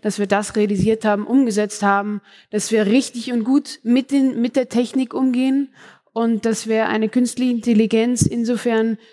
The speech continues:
so steuern und so einge-, äh, haust haben, wenn ich es jetzt mal so sagen darf, dass sie uns dient und uns nicht, ähm,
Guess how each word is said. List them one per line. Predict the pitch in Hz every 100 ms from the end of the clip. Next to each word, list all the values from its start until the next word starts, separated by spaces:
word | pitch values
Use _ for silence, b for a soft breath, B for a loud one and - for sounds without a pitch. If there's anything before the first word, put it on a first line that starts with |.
| _
so | 202 262 285
steuern | - 226 226 254 254
und | 233
so | 208 247
einge-, | - 220 254 247 247 247 B B _ -
äh, | 220 214 196
haust | 220 285 - 220
haben, | 247 254 254
wenn | 240 240
ich |
es | 214
jetzt | 214
mal | 240 220
so | 226
sagen | 226 240 226
darf, | 220 220 202 - B B -
dass | 220
sie | - 208
uns | 214 -
dient | 240 269 277 -
und | 233 220
uns | 226 220 -
nicht, | 226 214 - -
ähm, | 220 214 202 202